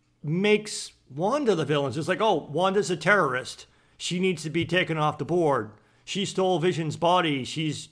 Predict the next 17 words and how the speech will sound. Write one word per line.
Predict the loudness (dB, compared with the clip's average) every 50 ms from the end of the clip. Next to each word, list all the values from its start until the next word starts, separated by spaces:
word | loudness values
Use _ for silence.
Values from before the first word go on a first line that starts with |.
| _ _ _
torturing | -4 -2 -2 -2 -2 -2 -2 -2 -2 -2 -2
the | -4
people | -4 -4 -4 -4 -4 -4 -2 -2 -2 -2 -4 -6 -10 -6
in | -2 0 0 2 0 0 -2 -2 2
Westview. | 2 2 2 2 0 -2 0 0 0 -2 -4 -6 -10 -14 _ _ -14 -8
We | -6 -4 -4
need | -2 -4 -4 -4
to | -6 -4
take | -2 -2 -2 0
her | 2 2
out." | 2 2 2
And | 0 -2
he | -4
tries | -2 0 2 4 4 4 2
to | -2 -6
kill | -6 -6 -6 -2 -2 0
her | 0 -2 -2 -6